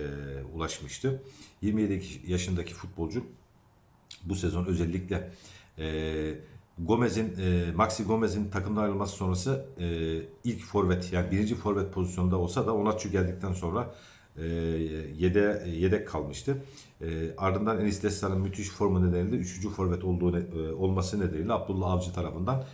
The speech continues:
hiç süre verilmeyen bir futbolcudan bahsediyoruz. E, böylece hem maliyetten kurtarılabilir hem de yerine önemli bir takviye Miha Zayt'la gerçekleştirilebilir. Bu konuyla ilgili gelişmeleri dediğiniz gibi, e, tekrar edeceğiz.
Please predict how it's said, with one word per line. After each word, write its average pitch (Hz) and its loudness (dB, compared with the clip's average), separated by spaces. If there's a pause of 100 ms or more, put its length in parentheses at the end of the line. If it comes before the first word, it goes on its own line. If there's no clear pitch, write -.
(160)
hiç - -8
süre 98 0
verilmeyen 92 2
bir 104 2
futbolcudan 92 -2
bahsediyoruz. 90 -2 (480)
E, 87 2
böylece 104 6
hem 107 2
maliyetten 98 2 (240)
kurtarılabilir 90 0
hem 92 0
de 110 -2 (260)
yerine 95 2
önemli 101 2
bir 92 0
takviye 95 0
Miha 92 2
Zayt'la 101 -2
gerçekleştirilebilir. 90 -2 (500)
Bu 131 0
konuyla 113 2
ilgili 107 2
gelişmeleri 104 2
dediğiniz 110 -2
gibi, 123 0 (300)
e, 87 4
tekrar 92 0
edeceğiz. 120 -2